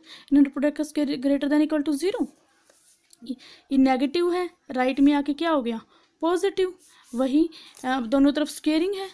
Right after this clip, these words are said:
तो square root, अ, by taking square root on both sides square cancel।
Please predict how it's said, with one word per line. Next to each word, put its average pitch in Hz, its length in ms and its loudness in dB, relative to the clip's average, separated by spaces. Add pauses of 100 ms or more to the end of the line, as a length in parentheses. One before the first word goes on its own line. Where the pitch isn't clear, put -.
(520)
तो 277 60 -2
square 294 400 0
root, 302 180 0
अ, 311 320 0 (340)
by 262 200 2 (120)
taking 302 260 4
square 302 360 -2
root 320 200 -2 (240)
on 285 140 4
both 285 260 0
sides 285 300 -2
square 294 340 -2 (260)
cancel। 311 340 4